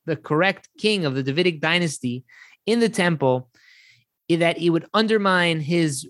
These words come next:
rulership. He set up guards on the path to Jerusalem to prevent anyone from going to the temple. And even more than that,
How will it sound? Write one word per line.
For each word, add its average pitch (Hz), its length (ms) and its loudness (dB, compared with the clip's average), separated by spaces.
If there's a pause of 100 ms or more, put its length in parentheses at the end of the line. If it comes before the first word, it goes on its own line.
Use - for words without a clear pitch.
rulership. 156 680 0
He 170 140 -6
set 247 260 -2
up 214 240 -4
guards 214 460 0
on 185 220 0
the 165 240 -2 (100)
path 202 420 -4
to 190 120 0
Jerusalem 147 500 -2
to 131 100 -12
prevent 151 400 0
anyone 165 680 0 (520)
from 175 440 -2 (220)
going 247 380 0
to 202 100 -4
the 185 100 -2
temple. 131 500 -4 (460)
And 180 140 -2
even 262 280 -2
more 240 280 0
than 214 180 0
that, 120 260 -2